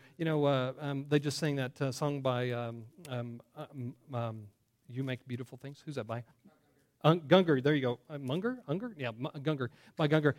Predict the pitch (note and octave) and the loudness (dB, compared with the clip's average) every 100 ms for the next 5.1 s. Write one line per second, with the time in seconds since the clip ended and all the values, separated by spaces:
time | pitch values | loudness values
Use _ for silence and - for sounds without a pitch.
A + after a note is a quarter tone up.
0 | - E3 F#3+ A3 G3 D#3+ G#3 G#3 F#3+ F3+ | -2 6 8 10 6 4 4 4 4 4
1 | E3+ G#3 G#3 A3 G#3+ F#3 D3 E3+ A3 F3 | 4 6 8 12 12 12 6 6 4 4
2 | D3 G3+ A#3 - G#3 - G3+ F#3+ F#3+ F#3 | 4 4 4 2 0 4 4 4 2 0
3 | E3+ F3 E3 E3+ F3 - E3+ F3+ C#3+ D#3 | 0 2 4 4 2 0 0 0 -2 0
4 | F#3 E3+ F3 - F3 E3 D3+ D3+ D3+ D#3 | 0 0 -4 -2 -2 -2 -6 -2 2 2